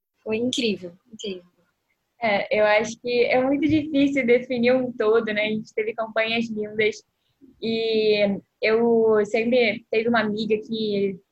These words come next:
Speaker 2: me falou, "Ah, como é que é contatar essas instituições?" É, nós não somos uma, a gente não arrecada dezenas, milhares, a gente é realmente tudo pela venda de doces,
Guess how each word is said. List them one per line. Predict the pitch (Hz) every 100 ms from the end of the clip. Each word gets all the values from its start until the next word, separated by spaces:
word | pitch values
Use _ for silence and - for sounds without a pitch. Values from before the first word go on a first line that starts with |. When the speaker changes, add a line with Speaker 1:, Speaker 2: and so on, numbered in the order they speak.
| _ -
Speaker 2:
me | 233 226
falou, | 208 220 262
"Ah, | 285 277
como | 254
é | 262
que | 269
é |
contatar | 269 254 247 233 - 226 226
essas | 214 214 226
instituições?" | - - 233 214 - 208 220 214 208 202 _ _ _ _
É, | - 214 220 220 214
nós | 226 240 254
não | 277 294
somos | 285 262 262 262 254 240 240 -
uma, | - 262 254 247 240 214 208 214 208 -
a | -
gente | 226 247 240 - 262 247
não | 240 269
arrecada | 277 269 - 220 226 214 214 208 202 - -
dezenas, | 247 233 220 233 240 233
milhares, | 226 208 214 214 226 226 - _ _ _
a | - 226
gente | 233 254 233 - 247 233 214 202 196
é | 208
realmente | 226 247 226 226 233 240 -
tudo | - 254 240 247 233
pela | 247 233
venda | 226 233
de | 233
doces, | 226 202 208 202 220 -